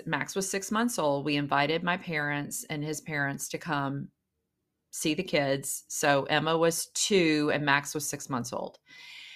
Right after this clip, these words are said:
They were really little and everybody had to leave before Christmas Day. Okay. So we had fun before Christmas Day, but on Christmas Day, everybody was gone. So it was just the four of us.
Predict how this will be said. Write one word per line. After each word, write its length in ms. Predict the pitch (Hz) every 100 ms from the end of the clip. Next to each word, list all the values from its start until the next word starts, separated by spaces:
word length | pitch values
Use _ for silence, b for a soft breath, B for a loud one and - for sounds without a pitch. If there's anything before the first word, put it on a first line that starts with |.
| B B B B _
They 100 | 156
were 180 | 160 165
really 440 | 147 160 156 160 185
little 560 | 196 147 143 165 160 _ _ -
and 180 | 185 -
everybody 480 | 185 190 220 202 190
had 240 | 190 170
to 120 | 180 165
leave 380 | 165 160 143
before 360 | 143 147 175 156
Christmas 420 | 160 151 151 -
Day. 360 | 151 127 - - _ _ _ _ 156
Okay. 440 | 151 143 139 139 b b -
So 180 | 220
we 140 | 202 214
had 280 | 220 220 -
fun 380 | 240 208 175
before 340 | 170 160 202 190
Christmas 380 | 180 180 165 -
Day, 220 | 175 143
but 100 | 151
on 100 | 143
Christmas 360 | 208 202 247
Day, 180 | 226 170
everybody 400 | 147 151 151 151
was 160 | 151 147
gone. 540 | - 147 147 107 - -
So 160 | -
it 40 | -
was 100 | 190
just 160 | 185
the 80 | 247
four 300 | 247 190 156
of 100 | 143
us. 420 | 139 143 - -